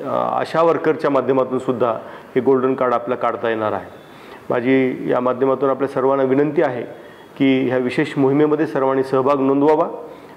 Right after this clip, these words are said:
आणि आरोग्य यंत्रणा आणि नगर परिषद, ग्रामपंचायत यांच्या माध्यमातून ही जी आपण मोहीम आखलेली आहे,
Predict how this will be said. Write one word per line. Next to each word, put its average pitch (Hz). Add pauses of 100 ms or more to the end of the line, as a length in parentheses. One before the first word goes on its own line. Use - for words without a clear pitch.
आणि 131
आरोग्य 135
यंत्रणा 151 (240)
आणि 127 (200)
नगर 120
परिषद, 131 (720)
ग्रामपंचायत 131 (200)
यांच्या 127
माध्यमातून 143 (100)
ही 127
जी 123
आपण 131
मोहीम 131
आखलेली 131
आहे, 110